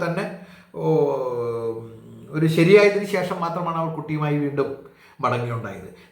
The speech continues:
നമ്മൾ മനസ്സിലാക്കേണ്ട ഒരു പ്രധാനം, അതിനൊക്കെ അത്രയേറെ ധീരത അവർ പ്രകടിപ്പിച്ചു എന്നിടത്താണ് അവരുടെ ഏറ്റവും മികവായി നമ്മൾ കാണേണ്ട ഒരു സംഗതി. ഒരു സ്ത്രീ ഒരു കാരണവശാലും ഒരു സ്വാതന്ത്ര്യ സമര സേനയും ചെയ്യാൻ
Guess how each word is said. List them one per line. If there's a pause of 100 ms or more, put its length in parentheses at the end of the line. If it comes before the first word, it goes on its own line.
നമ്മൾ
മനസ്സിലാക്കേണ്ട
ഒരു
പ്രധാനം,
അതിനൊക്കെ
അത്രയേറെ (120)
ധീരത (360)
അവർ (100)
പ്രകടിപ്പിച്ചു (120)
എന്നിടത്താണ് (480)
അവരുടെ (160)
ഏറ്റവും (420)
മികവായി
നമ്മൾ (100)
കാണേണ്ട (140)
ഒരു
സംഗതി. (540)
ഒരു
സ്ത്രീ (160)
ഒരു
കാരണവശാലും (760)
ഒരു
സ്വാതന്ത്ര്യ
സമര
സേനയും
ചെയ്യാൻ